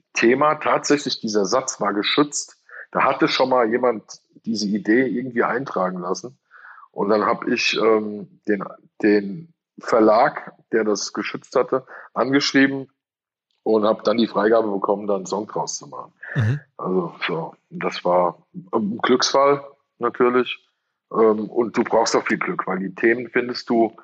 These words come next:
Speaker 1: ähm, auf der Straße, die findest du in Stadien.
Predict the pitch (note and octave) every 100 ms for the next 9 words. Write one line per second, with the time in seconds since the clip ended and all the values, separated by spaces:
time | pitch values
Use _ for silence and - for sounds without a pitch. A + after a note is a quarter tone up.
0 | - - - - G#2 G#2 F#2+ G2 G#2+ G2+
1 | - G2+ A#2+ C3+ A#2+ G#2+ A#2 A2+ E2+ -
2 | - G#2 G#2 A#2+ B2+ B2+